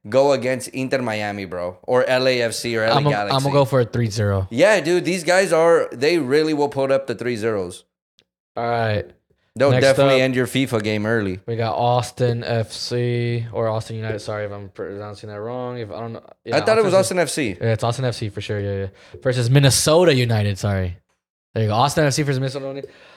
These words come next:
Speaker 2: I'm gonna go for an Austin win. They are at home, and just recently last year, they actually
Speaker 1: Austin
Speaker 2: had a good
Speaker 1: has a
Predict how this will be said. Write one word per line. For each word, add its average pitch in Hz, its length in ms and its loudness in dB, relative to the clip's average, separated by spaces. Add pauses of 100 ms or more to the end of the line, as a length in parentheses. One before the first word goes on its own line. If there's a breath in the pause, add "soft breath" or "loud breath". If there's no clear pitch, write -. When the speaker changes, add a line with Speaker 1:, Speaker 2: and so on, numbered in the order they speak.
(120 loud breath)
Speaker 2:
I'm 156 200 2
gonna 175 80 0
go 170 140 6
for 165 120 0
an 151 80 0
Austin 156 320 0
win. 156 180 0
They 156 120 4
are 151 180 4
at 135 60 0
home, 151 400 -2
and 139 640 -4
just 147 180 -2
recently 160 260 -4
last 139 220 0
year, 151 80 -2
they 143 60 2
actually 170 180 2
Speaker 1:
Austin 208 140 4
Speaker 2:
had 185 100 6
a - 20 -6
good - 20 -4
Speaker 1:
has - 20 4
a - 20 4